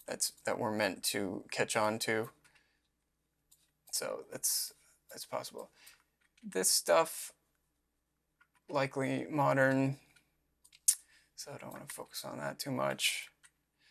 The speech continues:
All right, so here's another example down the way a bit of, uh, something possibly continuing up the,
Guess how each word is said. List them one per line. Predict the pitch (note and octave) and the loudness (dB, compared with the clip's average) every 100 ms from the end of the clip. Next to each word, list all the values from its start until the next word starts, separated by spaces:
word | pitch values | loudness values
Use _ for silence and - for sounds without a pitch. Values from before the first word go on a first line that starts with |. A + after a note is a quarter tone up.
| _ _ _ - | _ _ _ -6
All | |
right, | A2+ G#2+ - | -2 -2 0
so | - B2 B2 - | 4 6 6 4
here's | A#2+ D3 D3 | 2 4 6
another | C#3+ C3+ C3 | 6 6 6
example | A#2+ B2+ B2+ B2+ B2+ | 6 4 2 4 6
down | B2+ B2 | 8 6
the | A#2+ | 6
way | A#2+ B2 | 6 8
a | A#2 | 6
bit | A#2 A#2 A#2 - - _ _ | 6 4 4 -10 -16 _ _
of, | - G2+ G2+ - | 0 2 2 2
uh, | F2 D#2+ - - _ _ _ _ _ _ _ _ _ _ | 2 4 0 -4 _ _ _ _ _ _ _ _ _ _
something | - A2+ G#2+ A2 - | -6 -6 -4 -4 -4
possibly | - A#2+ - C#3+ A2+ | -2 0 0 0 -2
continuing | - A#2 - B2 A#2 A#2 | -2 -4 -2 0 2 0
up | G#2+ - | -2 0
the, | A2 G#2 G#2 | 2 4 2